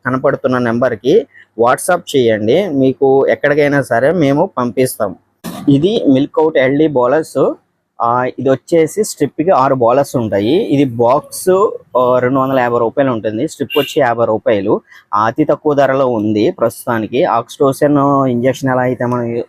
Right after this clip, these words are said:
తక్కువ ధరలో దొరుకుతుందో ఇది కూడా తక్కువ ధరలో దొరుకుతుంది. పాలు సేపడానికి అంటే మీరు, ఆ, పాలుకి కూర్చున్నప్పుడు ఒక పావు గంట ముందు దానాలో ఇది, ఆ,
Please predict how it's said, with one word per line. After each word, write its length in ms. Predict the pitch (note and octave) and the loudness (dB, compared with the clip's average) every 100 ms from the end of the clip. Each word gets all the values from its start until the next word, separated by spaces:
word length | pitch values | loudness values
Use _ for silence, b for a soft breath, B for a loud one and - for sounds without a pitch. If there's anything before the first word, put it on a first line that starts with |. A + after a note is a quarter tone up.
| B2 | -8
తక్కువ 240 | - C3 | -6 -4
ధరలో 260 | B2 B2 B2 | -2 0 -2
దొరుకుతుందో 560 | A2+ A2 - A2 C#3 - b b | -2 -4 -6 -4 -4 -4 b b
ఇది 120 | A#2 B2 | -6 -2
కూడా 220 | C3+ D3 | 0 0
తక్కువ 340 | B2 - C3 | -4 -6 -2
ధరలో 320 | B2 A#2 A#2+ | -2 0 0
దొరుకుతుంది. 540 | A2 G#2 G2+ G2+ G#2+ - _ _ - | 0 -4 -6 -6 -6 -6 _ _ -2
పాలు 260 | A2+ C3 E3+ | 0 2 0
సేపడానికి 680 | D3 C3 C3 B2+ A#2 G#2+ - | 0 0 -2 -4 -2 -2 -2
అంటే 460 | A2+ B2+ G3 G#3 - - | -2 0 0 0 -6 -4
మీరు, 520 | C3 D3 D3+ D#3 E3 - _ _ - | 0 2 2 2 2 -4 _ _ -2
ఆ, 260 | B2+ A#2+ A#2+ - | 0 2 0 0
పాలుకి 380 | A#2+ C3+ D3+ D#3+ | 0 0 0 -4
కూర్చున్నప్పుడు 960 | - C#3 - D3 C3 A#2+ A2 A#2 G3+ - _ b - | -2 -4 -2 -4 -2 -2 -2 0 0 -2 _ b -4
ఒక 180 | A#2 C3 | -2 -2
పావు 440 | - B2 B2+ D3 | 0 0 2 2
గంట 160 | D3 D3 | 0 0
ముందు 380 | C3 A#2 A2+ E3 | 0 0 0 0
దానాలో 840 | B2 A#2 C#3 D3+ B2 A2 F3 - | -2 -2 0 0 0 2 0 -2
ఇది, 400 | C3 B2 G3+ D#4+ - _ _ _ _ B2 | -6 -4 -4 -4 -8 _ _ _ _ -2
ఆ, 280 | A#2+ A#2+ | 0 0